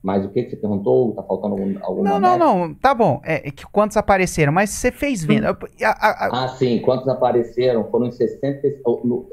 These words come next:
Speaker 1: eu não sei exatamente olhar aquela métrica do, do YouTube de, de ao vivo, mas o, o topo de simultânea dá sessenta e dois.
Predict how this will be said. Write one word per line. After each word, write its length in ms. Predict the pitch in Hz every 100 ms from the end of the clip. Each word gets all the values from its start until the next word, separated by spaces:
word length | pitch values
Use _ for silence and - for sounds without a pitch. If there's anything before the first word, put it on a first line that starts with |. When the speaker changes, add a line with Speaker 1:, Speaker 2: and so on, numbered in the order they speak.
| -
Speaker 1:
eu 100 | 127
não 100 | 143
sei 240 | 143 156 151
exatamente 580 | 127 139 139 131 131 120
olhar 120 | 123
aquela 240 | - 123
métrica 460 | 113 110 120 - 113
do, 440 | 107 110 104 98 98
do 100 | 107
YouTube 380 | 101 104 98 95
de, 540 | 98 95 92 92 90
de 60 | 87
ao 180 | 92 -
vivo, 240 | 139 117
mas 320 | 110 110 - -
o, 320 | 110 110 117
o 40 |
topo 360 | 113 131 160 139
de 580 | 120 135 123 120 110 -
simultânea 720 | - 131 135 - 127 151 151
dá 140 | 139
sessenta 400 | 139 131 135 131
e 40 | 127
dois. 500 | - 98 90 -